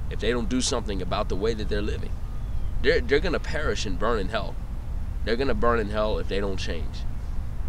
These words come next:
Um, and so I, I, I need to, I need to address this thing, and I need to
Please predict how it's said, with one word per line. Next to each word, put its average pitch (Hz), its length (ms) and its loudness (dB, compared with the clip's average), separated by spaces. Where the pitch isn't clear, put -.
Um, 82 280 2
and - 100 2
so 98 200 2
I, 101 140 8
I, 98 420 2
I - 20 2
need 120 300 4
to, 107 180 0
I 101 120 0
need 123 280 2
to 110 140 2
address 123 360 0
this - 220 4
thing, - 300 2
and 80 100 -2
I 85 60 -2
need 95 240 4
to 90 120 4